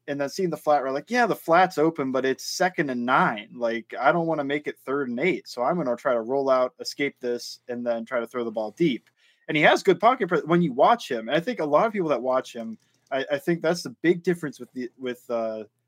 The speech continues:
the stats about it, 'cause the pressure's turning the sacks, and then, uh, the film of watching it, you're like, "Oh, he knows the pressure's there."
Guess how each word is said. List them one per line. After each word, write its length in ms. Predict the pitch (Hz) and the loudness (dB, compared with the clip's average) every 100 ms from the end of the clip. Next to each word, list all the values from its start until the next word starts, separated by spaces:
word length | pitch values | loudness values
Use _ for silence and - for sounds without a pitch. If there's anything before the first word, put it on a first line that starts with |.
| - | -8
the 80 | 123 | -8
stats 380 | - 131 151 | 0 2 2
about 240 | 170 165 170 | 2 2 2
it, 100 | 170 | 0
'cause 140 | 131 | -8
the 60 | 117 | -6
pressure's 360 | 151 139 135 | 0 0 -2
turning 200 | - 127 | -8 -8
the 80 | 113 | -8
sacks, 460 | - 139 165 - - _ | -4 -4 -4 -10 -20 _
and 120 | 120 | -10
then, 300 | 117 113 113 - | -8 -8 -10 -10
uh, 320 | 123 113 110 110 _ _ _ _ _ _ | -6 -4 -4 -8 _ _ _ _ _ _
the 300 | 131 135 120 | -4 0 0
film 500 | - 170 170 127 110 - | 2 4 4 2 -6 -10
of 120 | 120 | -2
watching 340 | 123 123 - | 2 2 -2
it, 60 | 117 | -6
you're 100 | 123 | -2
like, 200 | 120 113 - | -2 -4 -2
"Oh, 80 | 185 | -2
he 160 | 143 240 | 2 2
knows 440 | 165 208 262 175 | 6 4 4 -4
the 80 | 123 | -8
pressure's 500 | - 160 165 120 110 | 0 0 0 -8 -2
there." 420 | 139 143 110 117 | 2 2 0 -8